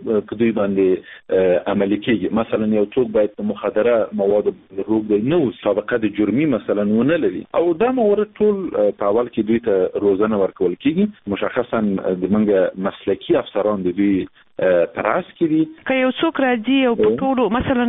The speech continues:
Speaker 2: زه غواړم په اردو کې شامله سم، که نه، زه خو په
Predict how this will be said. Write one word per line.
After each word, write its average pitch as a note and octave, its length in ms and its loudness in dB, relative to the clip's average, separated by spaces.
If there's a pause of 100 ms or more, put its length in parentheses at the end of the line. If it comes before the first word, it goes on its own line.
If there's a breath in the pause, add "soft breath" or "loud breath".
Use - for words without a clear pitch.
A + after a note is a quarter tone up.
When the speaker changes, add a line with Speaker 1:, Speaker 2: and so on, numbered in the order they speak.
Speaker 2:
زه B3 60 0
غواړم G#3+ 440 -2
په F3+ 100 -2
اردو D#3+ 220 -2
کې - 180 -4
شامله D3+ 440 -2
سم، C3 100 -6
که - 180 -8
نه، G#3+ 120 0
زه A3 180 -2
خو F3+ 120 -4
په E3+ 240 0